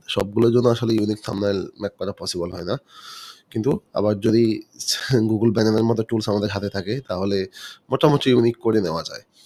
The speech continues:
যেমন আমি যদি আপনাদের দেখাই, এটা, এটা, এটা, এটা, এই, এই, এই, এই, এই, এই, এই সবগুলো ইমেজই হচ্ছে কি আমার এআই দিয়ে বানানো ইমেজ। তো আমার এই চ্যানেলের জন্য মোটামুটি যতটুকু দরকার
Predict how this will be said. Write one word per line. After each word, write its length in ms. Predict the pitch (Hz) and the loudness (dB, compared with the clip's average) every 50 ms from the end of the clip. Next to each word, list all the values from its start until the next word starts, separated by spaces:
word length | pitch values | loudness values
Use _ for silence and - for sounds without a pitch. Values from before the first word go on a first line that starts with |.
| - - _ - | -20 -16 _ 0
যেমন 320 | 123 123 117 113 123 143 - | 0 2 4 4 2 0 -2
আমি 160 | - 101 101 104 | -4 -4 -2 -2
যদি 140 | 110 104 | 0 -2
আপনাদের 240 | 104 107 110 110 107 | 0 0 0 0 0
দেখাই, 320 | 98 98 98 - 95 104 113 | 0 -2 -2 -2 -4 -4 -4
এটা, 360 | - - 113 113 - 113 107 | -4 -4 -6 -2 0 0 0
এটা, 340 | 104 101 87 - - 104 107 | 0 0 -2 -4 -2 -2 0
এটা, 280 | 104 92 - - 104 | -2 -2 -4 -2 -2
এটা, 380 | 95 85 - - 95 98 113 151 - _ _ _ _ _ _ _ _ _ _ _ _ _ - | -2 -2 -4 -4 -4 -4 -4 -4 -6 _ _ _ _ _ _ _ _ _ _ _ _ _ -4
এই, 360 | 107 113 110 107 117 131 131 - | -2 0 2 2 0 0 -2 -4
এই, 360 | - 107 104 104 113 123 120 104 | -2 -2 0 0 0 0 0 0
এই, 280 | 98 104 110 104 95 | 2 2 2 2 2
এই, 180 | 98 104 113 - - | 0 0 -2 -4 -4
এই, 280 | - 101 101 107 127 - - | -2 -2 -2 -2 -4 -6 -6
এই, 280 | - 104 107 123 156 - - 285 - | -4 -2 -2 -2 -4 -6 -12 -16 -10
এই 60 | - | -6
সবগুলো 460 | - - 120 120 120 120 117 127 135 | -4 0 0 0 0 0 0 4 6
ইমেজই 420 | 131 127 117 113 117 120 107 117 123 | 6 6 6 4 4 2 2 0 0
হচ্ছে 260 | 127 117 - - 127 | 0 0 0 -2 -6
কি 220 | 123 - 123 92 - _ - - - - _ _ | -4 -4 -4 -6 -6 _ -18 -20 -20 -20 _ _
আমার 200 | - 98 101 107 - - | -4 -2 -2 -2 -2 -2
এআই 320 | - 113 120 120 120 107 | 0 4 4 6 4 4
দিয়ে 180 | 92 101 101 95 | 2 0 -2 -2
বানানো 380 | 80 87 95 98 87 87 90 92 | -2 -2 -2 -2 -2 -2 -4 -4
ইমেজ। 300 | 85 85 98 120 139 139 - - - - - _ _ - | -4 -2 0 0 0 0 -2 -4 -6 -10 -16 _ _ -6
তো 80 | 131 | -2
আমার 260 | 143 139 135 143 143 | 0 0 2 2 2
এই 80 | 131 123 | 2 2
চ্যানেলের 360 | 127 - 131 127 127 127 127 | 2 2 2 4 4 2 2
জন্য 200 | 117 127 123 127 | 2 2 2 2
মোটামুটি 400 | 127 120 117 127 117 117 107 107 | 2 2 2 2 2 2 0 -2
যতটুকু 340 | 92 113 95 98 - 113 113 | -4 -4 -6 -4 -4 -4 -2
দরকার 360 | 104 110 104 101 - 117 127 | 0 -2 -2 -2 -2 -2 -2